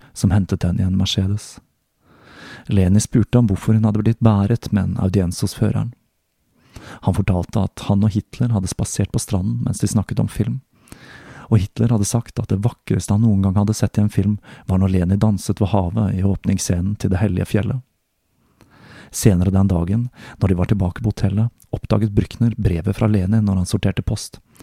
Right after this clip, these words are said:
Og han tok dette med til føreren, som ba han forsøke å få tak i henne før hun dro. Bilen stoppet på en strand. Hitler kom bort til bilen og ønsket henne velkommen. I det samme øyeblikket spratt en mann med kamera fram,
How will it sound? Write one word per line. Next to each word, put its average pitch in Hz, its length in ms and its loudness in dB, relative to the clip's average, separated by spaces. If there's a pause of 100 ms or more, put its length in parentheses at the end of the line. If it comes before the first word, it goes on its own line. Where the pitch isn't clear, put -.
(320)
Og - 100 2
han - 80 0
tok - 200 -2
dette 110 180 2
med 98 180 2
til 120 120 0
føreren, 110 360 0 (240)
som 104 200 2
ba 92 120 0 (200)
han 110 140 2 (180)
forsøke - 500 -2
å - 100 -6
få - 160 -4
tak - 260 -4
i 101 60 2
henne 98 220 0
før 98 220 -2
hun 90 120 0
dro. 127 100 -2 (2000)
Bilen 98 240 2
stoppet - 320 -2
på 107 120 0
en 98 60 -4
strand. 120 360 -4 (920)
Hitler - 300 -4
kom 110 180 0
bort 104 160 -2
til 98 120 2
bilen 98 240 0
og 101 140 2
ønsket 98 260 -4
henne 101 120 0
velkommen. 101 460 0 (1200)
I 110 80 2
det 117 80 4
samme 107 240 4
øyeblikket 95 480 0
spratt - 320 -2
en 107 80 4
mann 90 160 2
med 92 160 2
kamera 95 320 0
fram, - 220 -4